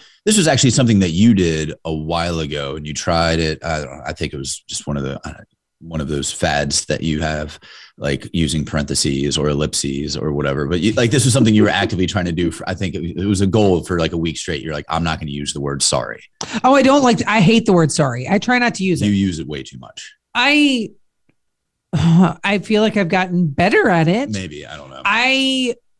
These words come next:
Speaker 2: try, I, so I will say I apologize. I don't like to say I'm sorry. And not because I don't feel bad, but because I just think "I'm sorry" is such, has such a negative connotation about what we're saying about ourselves,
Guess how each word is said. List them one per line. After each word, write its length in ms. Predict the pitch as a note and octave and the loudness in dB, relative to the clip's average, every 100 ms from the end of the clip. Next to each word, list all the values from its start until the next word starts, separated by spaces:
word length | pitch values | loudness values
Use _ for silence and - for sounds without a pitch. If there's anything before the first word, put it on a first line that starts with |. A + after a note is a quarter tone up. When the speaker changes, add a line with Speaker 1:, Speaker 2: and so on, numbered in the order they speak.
| _ - | _ -12
Speaker 2:
try, 320 | - - A3+ A3 | -4 2 2 2
I, 220 | G#3+ A3+ - | -2 -2 -4
so 200 | - B3 | 0 0
I 200 | A3 B3 | 2 0
will 180 | D4+ D#4+ | 0 -2
say 240 | - A#3+ | -4 -4
I 220 | G#3 G3+ | -4 -4
apologize. 800 | G#3 F#3+ - F3 E3 F#3 A#3+ B3+ A#3+ - | -4 -6 -6 -6 -4 -4 -4 -6 -6 -4
I 140 | G#3 | -2
don't 300 | G3 A#3 A3+ | 0 -2 -2
like 220 | F#3+ F#3 | -6 -6
to 140 | - F#3 | -8 -10
say 320 | - E3+ E3 | -6 -6 -6
I'm 260 | D#3+ D3+ C#3 | -4 -4 -4
sorry. 480 | - C#3+ A#2+ D#2 - _ _ _ _ _ _ | -6 -8 -8 -16 -20 _ _ _ _ _ _
And 160 | G#3 A3 | 4 4
not 180 | B3 | 4
because 360 | C4 C4 A#3 F#3 - | 0 2 0 0 -4
I 560 | F#3 F3+ F3+ F3 E3+ D3+ D3+ | -2 2 2 2 2 -2 -2
don't 340 | F3 E3+ D#3 - | 2 2 0 -8
feel 400 | _ F3+ B3 C#4+ | _ 2 2 2
bad, 340 | E3 D3 D3 | -2 -2 -4
but 180 | D#3+ D3+ | -6 -6
because 500 | E3 D3+ F3+ E3 C#3 - | -8 -2 2 2 0 -4
I 140 | F#3 | -4
just 300 | E3+ G3 - | -4 -12 -8
think 240 | F3+ D#3+ - | -8 -8 -2
"I'm 220 | E3+ D3+ | -2 -2
sorry" 520 | C#3+ E3 D#3 D#3 C#3+ | -2 -2 0 0 -2
is 280 | D3+ E3 D3 | -2 -2 -2
such, 240 | - D3+ | 0 -2
has 240 | - E3 D#3+ | 0 0 -2
such 160 | D#3 D3 | -4 -6
a 60 | |
negative 720 | C#3+ D3+ D#3 D3+ D3 C#3+ C3+ B2+ _ - _ _ _ _ | -4 -2 -2 -2 -2 -2 -2 -8 _ -20 _ _ _ _
connotation 640 | F#3 D#3+ C#3+ E3+ D3+ E3 | -2 -2 -4 -4 -4 -4
about 220 | D3+ D3 | -2 -2
what 120 | D3+ D3+ | -2 -6
we're 120 | D3 | -6
saying 360 | - D#3+ D3 | -2 2 2
about 300 | C#3+ C#3+ C#3 | 2 2 2
ourselves, 840 | C#3+ C#3 - - D3 - - - - | 0 -6 -6 -4 -4 -6 -16 -14 -14